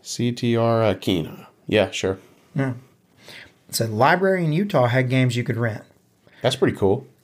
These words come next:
Speaker 2: Yeah, I wondered about this 'cause, you know, like, I remember finding out that our local library had,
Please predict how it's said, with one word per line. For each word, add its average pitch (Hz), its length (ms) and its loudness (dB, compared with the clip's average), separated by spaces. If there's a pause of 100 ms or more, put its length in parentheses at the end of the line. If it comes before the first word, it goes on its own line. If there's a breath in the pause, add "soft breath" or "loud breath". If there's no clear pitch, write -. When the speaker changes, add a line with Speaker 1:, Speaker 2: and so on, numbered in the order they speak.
Speaker 2:
Yeah, 269 280 2
I - 180 2
wondered 277 280 4
about - 120 2
this 151 120 2
'cause, - 260 0
you 185 80 2
know, 170 160 4
like, 165 260 2
I 185 120 4
remember 190 280 2
finding 143 440 2
out 135 180 0
that 127 120 4
our 131 220 4
local 120 280 2
library 120 600 4 (140)
had, 123 420 2